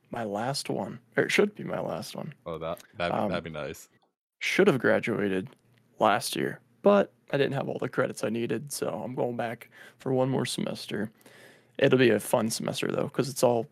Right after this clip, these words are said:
Speaker 1: art classes. And, uh, yeah, chemical engineering with a sub feature in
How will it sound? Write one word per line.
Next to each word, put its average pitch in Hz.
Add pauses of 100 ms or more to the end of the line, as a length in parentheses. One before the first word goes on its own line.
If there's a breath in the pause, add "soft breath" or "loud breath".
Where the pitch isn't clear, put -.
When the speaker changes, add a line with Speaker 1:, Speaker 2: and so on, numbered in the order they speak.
(140)
Speaker 1:
art -
classes. 117 (1080 loud breath)
And, 131
uh, 127 (400 loud breath)
yeah, 185 (440 loud breath)
chemical 151
engineering 139
with - (200)
a -
sub 139 (580 loud breath)
feature 131
in 110